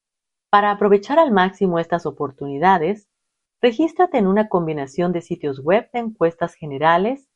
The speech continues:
y paneles de investigación de mayor nivel. Completa tu perfil por completo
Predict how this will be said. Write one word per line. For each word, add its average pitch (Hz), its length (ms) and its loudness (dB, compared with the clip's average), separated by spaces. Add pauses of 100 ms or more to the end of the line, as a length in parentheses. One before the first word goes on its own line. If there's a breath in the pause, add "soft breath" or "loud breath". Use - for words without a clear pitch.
(360)
y 226 120 -6
paneles 294 440 -2
de 190 60 -2
investigación 160 960 -2
de 190 100 0
mayor 180 380 0
nivel. 151 420 -2 (960)
Completa 175 540 2
tu 233 140 -6
perfil 175 440 0
por 175 160 -2
completo 202 680 -2